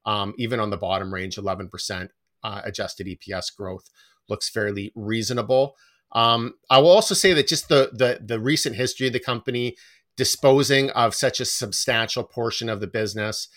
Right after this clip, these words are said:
as well as making that very large acquisition just recently, that certainly adds to risk. It makes the business difficult to analyze. But overall, I think that this company looks interesting.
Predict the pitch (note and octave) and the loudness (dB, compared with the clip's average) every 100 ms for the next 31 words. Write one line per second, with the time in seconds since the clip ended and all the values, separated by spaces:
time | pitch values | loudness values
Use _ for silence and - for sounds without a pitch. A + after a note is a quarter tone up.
0 | _ _ - A2+ A#2 A2+ A2 A2 A2+ G#2+ | _ _ -6 -4 0 2 0 -2 -2 -2
1 | A2 G#2+ G#2 G2+ - _ A2+ A2+ G#2+ G#2+ | -4 -4 -2 -4 -8 _ -6 -2 0 0
2 | G#2 A2 G#2 - G2 G#2+ - G#2+ G2+ G2+ | -2 -2 -4 -4 -8 -6 -6 -6 -6 -6
3 | - F#2+ G#2 - A2 G#2 G#2 _ _ _ | -6 -6 -6 -6 -8 -8 -10 _ _ _
4 | D3+ D3 - D3 B2 A#2+ A2 A2 - G2 | 2 2 0 -2 -2 0 0 0 -2 -4
5 | G2 G#2 - A2 G2+ - G2 G#2 F#2 G2 | -4 -4 -8 -6 -6 -6 -10 -8 -6 -8
6 | F#2 - _ - G2+ - F#2 - - F#2+ | -8 -10 _ -10 -10 -10 -16 -14 -8 -8
7 | F#2+ G2 G2+ A2 - _ - E3+ D#3+ D#3 | -6 -6 -4 -6 -8 _ 2 4 6 8
8 | C#3 C3 B2 C#3+ C#3+ B2+ - B2+ A2+ A#2 | 10 10 6 -2 -4 -6 -2 -2 -2 -4
9 | A2 G#2+ - G#2+ G#2+ G2+ - A2 G2+ | -4 -4 -4 -4 -2 -2 -4 -6 -8